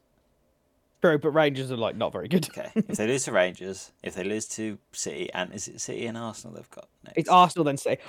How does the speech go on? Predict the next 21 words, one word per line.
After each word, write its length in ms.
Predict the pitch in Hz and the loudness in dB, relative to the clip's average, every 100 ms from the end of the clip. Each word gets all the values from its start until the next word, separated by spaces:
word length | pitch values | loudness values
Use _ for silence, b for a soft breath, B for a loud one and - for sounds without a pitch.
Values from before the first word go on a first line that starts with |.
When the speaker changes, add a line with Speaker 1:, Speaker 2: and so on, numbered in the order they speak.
| b | b
Speaker 1:
I'm 160 | 202 190 | 12 12
so 240 | - 233 | 12 12
excited 320 | 220 226 185 | 12 12 12
for 60 | 185 | 12
that 80 | 170 | 10
Speaker 2:
Then 100 | 208 | 10
Speaker 1:
City 160 | 180 | 10
game. 340 | 160 151 349 - | 10 8 6 10
I 160 | 220 233 | 12 12
cannot 460 | - 247 240 226 | 12 12 12 12
wait 300 | 208 214 165 | 12 12 10
to 60 | - | 8
see 60 | 196 | 8
that 180 | 180 - | 10 12
Haaland 400 | 202 196 196 185 | 12 12 12 12
versus 260 | 185 180 | 10 8
Van 220 | 170 175 175 | 6 8 8
Dijk 200 | 165 151 | 6 8
battle. 220 | 156 131 | 6 6
Speaker 2:
And 80 | - | 4
then 300 | 98 87 | 0 -4